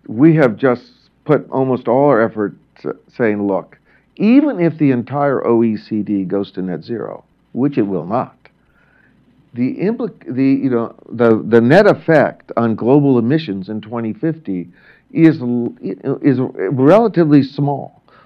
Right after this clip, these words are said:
Without having a strategy that deals with the growing economies of Asia and Africa, where you have the population and the economic growth.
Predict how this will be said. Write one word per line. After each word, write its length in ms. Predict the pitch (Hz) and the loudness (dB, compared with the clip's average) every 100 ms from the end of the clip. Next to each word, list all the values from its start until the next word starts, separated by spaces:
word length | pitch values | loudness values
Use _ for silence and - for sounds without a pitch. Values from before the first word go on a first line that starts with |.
| _ | _
Without 800 | 131 123 - 165 220 262 262 - _ _ - - | -2 0 2 4 4 4 -2 -18 _ _ -20 -14
having 420 | - 165 156 156 | -4 0 0 0
a 80 | 113 | -4
strategy 760 | - - 135 156 160 120 110 101 | -10 -6 -2 0 -2 -4 -6 -4
that 220 | 110 98 | -4 -4
deals 300 | 123 120 113 | -2 -2 -2
with 140 | 110 | -8
the 100 | 101 | -10
growing 640 | 92 107 120 156 175 175 156 | -8 -4 0 2 2 0 -4
economies 600 | 147 143 127 127 117 98 | -6 -6 -6 -4 -6 -6
of 120 | 87 | -10
Asia 560 | - 117 131 143 147 151 _ _ _ _ | 0 2 2 0 -6 -10 _ _ _ _
and 200 | 107 98 | -8 -2
Africa, 460 | 120 131 104 71 | 0 -2 -4 -8
where 180 | - 98 | -6 -4
you 120 | 104 | -4
have 200 | 101 117 | -2 -2
the 80 | 92 | -2
population 760 | - 120 123 123 135 190 - 170 | -6 -4 -2 0 0 0 -2 -6
and 120 | 127 | -6
the 140 | - | -6
economic 420 | 127 127 117 117 | -6 -4 -6 -8
growth. 300 | - 87 - | -8 -12 -14